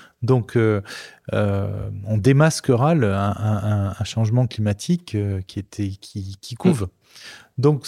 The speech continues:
Speaker 1: il y a des, des risques qu'il reste à évaluer de façon, euh, très claire, euh, sur ces questions-là, euh, qui, euh, ne, ne, ne v-, vont,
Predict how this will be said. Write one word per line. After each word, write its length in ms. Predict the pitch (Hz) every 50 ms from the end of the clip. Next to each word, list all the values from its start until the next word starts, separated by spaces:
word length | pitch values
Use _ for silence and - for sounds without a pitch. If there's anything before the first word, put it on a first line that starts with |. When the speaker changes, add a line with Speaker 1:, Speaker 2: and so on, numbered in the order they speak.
| - -
Speaker 1:
il 100 | 135 143
y 120 | 120 127
a 40 | 127
des, 520 | 117 120 120 117 113 113 107 107 107 107 117
des 160 | 113 117 120
risques 400 | 113 160 170 - - - - 127 110 104 104 104 - _ _ _ _ _ _ _ _ _ _ _ _ _ _
qu'il 240 | - - 123 107 101
reste 320 | 98 139 143 139 - - 123
à 60 | 113
évaluer 600 | 117 120 107 120 131 120 123 120 123 139 170 180
de 100 | 127 107
façon, 600 | - - 107 - - - - 127 123 120 113 104
euh, 220 | 98 92 92 101 101 - _ _ _ _ _ _ _ _ _ _ _ _ _ _ _ _ _ _
très 200 | - - 120 110
claire, 520 | - - 127 131 151 180 175 123 104 104 - _ _ - - - - - - _ _ _ _ -
euh, 280 | 110 107 107 104 101 101
sur 280 | - - - 131 117
ces 500 | - - - 120 117 113 107 107 104 101 - _ _ _ _ _ _ _ _ _ _ -
questions-là, 760 | - 135 120 - - - 120 117 117 120 139 170 208 190 - - - - - - - _ _ _ - - -
euh, 600 | 110 107 104 101 104 101 98 95 95 95 101 107 - _ -
qui, 360 | - - 135 139 135 127 120
euh, 200 | 117 110 107 110 110
ne, 400 | 110 107 107 107 104 104 101 104
ne, 500 | 107 104 104 104 101 101 101 101 98 92
ne 520 | 95 98 101 107 104 104 101 104 104 107
v-, 340 | 101 101 107 107 113 113 113
vont, 460 | 117 113 110 110 104 101 117 120 113